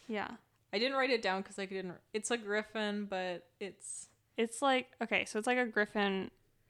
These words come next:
Speaker 1: So it's
Speaker 2: <laughs>
Speaker 1: the head of an eagle,
Speaker 2: Oh, okay.
Speaker 1: the, um, the body of a lion,
Speaker 2: Body of a lion.
Speaker 1: and I don't know what else it is. But I remember them calling it a hipp-,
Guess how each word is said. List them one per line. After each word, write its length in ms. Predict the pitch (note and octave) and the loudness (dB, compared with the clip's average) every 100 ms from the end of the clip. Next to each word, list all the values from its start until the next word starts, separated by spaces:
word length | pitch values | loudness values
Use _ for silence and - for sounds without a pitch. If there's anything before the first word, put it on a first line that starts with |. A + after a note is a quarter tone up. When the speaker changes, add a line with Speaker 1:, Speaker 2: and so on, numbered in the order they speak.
| _ _ _ - - - - _ _ _ _ _ - - - _ _ | _ _ _ -20 -20 -20 -20 _ _ _ _ _ -18 -16 -16 _ _
Speaker 1:
So 200 | - A#3 | 6 8
it's 360 | A3+ C4+ - - - _ - | 8 4 2 -2 -12 _ -20
Speaker 2:
<laughs> 360 | _ D#5+ - - | _ -10 -10 -4
Speaker 1:
the 160 | G#3 A3+ | 0 4
head 480 | B3+ C4 C4+ C4 - _ - | 6 8 8 4 -4 _ 4
of 160 | A#3 | 6
an 120 | A3 G3 | 6 4
eagle, 540 | G#3+ G#3 G3+ G3+ G3 - _ _ | 4 6 4 4 0 -10 _ _
Speaker 2:
Oh, 380 | G#3 G3 F#3 F3+ G#3 | 0 0 0 -2 -4
okay. 120 | G#3 | 0
Speaker 1:
the, 640 | G#3 G#3 G3 F#3+ F#3 F3+ - | 4 6 6 6 6 4 4
um, 480 | A3 G3 F3+ - - - _ _ _ _ _ | 6 6 6 2 -4 -10 _ _ _ _ _
the 260 | G#3+ G#3 F#3+ | 2 2 4
body 340 | G#3 G#3+ G#3+ G#3+ | 8 8 8 6
of 80 | G#3 | 6
a 60 | |
lion, 600 | G3 F#3 F#3 F3+ F3+ F#3 | 6 6 6 4 2 0
Speaker 2:
Body 200 | G#3 F3+ | -4 -8
of 80 | F3+ | -8
a 40 | G3 | -8
lion. 420 | F3 E3+ E3+ F#3+ | -6 -6 -8 -2
Speaker 1:
and 560 | G3 F#3+ F3+ F3 - - - - _ _ _ _ _ _ _ _ | 2 4 6 4 0 -8 -14 -20 _ _ _ _ _ _ _ _
I 40 | A3 | 0
don't 100 | A3 | 4
know 140 | G#3 | 6
what 120 | G3 | 6
else 220 | F3+ E3+ F3+ | 4 2 -2
it 80 | |
is. 240 | - - - | -8 -8 2
But 120 | A3+ - | 6 8
I 80 | |
remember 320 | C#4 D#4 F4 F4 | 8 10 10 10
them 160 | E4 | 10
calling 300 | D#4 C#4+ C4 | 10 10 10
it 60 | A#3 | 8
a 20 | |
hipp-, 280 | G#3+ F#3+ | 8 6